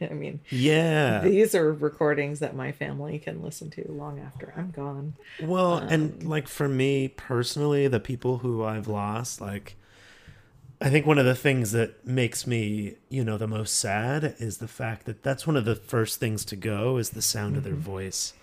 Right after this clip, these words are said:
Speaker 2: in my
Speaker 1: Yeah.
Speaker 2: memory. I can see them,
Speaker 1: Yeah.
Speaker 2: but I can't hear the tone of their voice anymore, or, or I think I can, but it's really, really distant, you know? So,
Speaker 1: Yeah.
Speaker 2: yeah, recordings, I think, are a really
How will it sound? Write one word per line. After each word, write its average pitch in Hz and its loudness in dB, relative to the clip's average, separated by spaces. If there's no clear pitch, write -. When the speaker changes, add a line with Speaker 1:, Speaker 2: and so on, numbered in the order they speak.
Speaker 2:
in 151 -6
my 101 0
Speaker 1:
Yeah. 139 4
Speaker 2:
memory. 85 -8
I 139 -6
can 113 -2
see 151 4
them, 151 2
Speaker 1:
Yeah. 139 -4
Speaker 2:
but 120 0
I 117 2
can't 127 0
hear 104 -4
the 120 -6
tone 110 2
of 107 -4
their 104 -2
voice 101 -4
anymore, 92 -10
or, 92 -14
or 143 6
I 139 8
think 156 6
I 139 8
can, 120 4
but 101 -2
it's - -4
really, 110 2
really 104 -4
distant, - -8
you 101 -10
know? 95 -10
So, 113 -10
Speaker 1:
Yeah. 151 4
Speaker 2:
yeah, 123 8
recordings, 135 8
I 117 4
think, 110 -2
are 113 0
a 110 0
really 101 -4